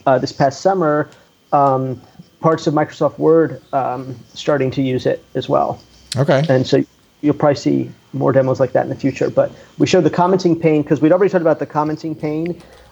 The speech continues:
Speaker 1: on the mobile apps being built with React Native. And so at React Native E U, we showed,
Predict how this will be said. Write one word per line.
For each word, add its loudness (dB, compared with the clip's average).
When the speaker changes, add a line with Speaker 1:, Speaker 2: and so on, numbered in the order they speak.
Speaker 1:
on 4
the 2
mobile 2
apps -4
being -4
built 0
with -2
React -2
Native. -6
And 0
so 0
at 0
React 2
Native 0
E 2
U, 6
we 0
showed, 2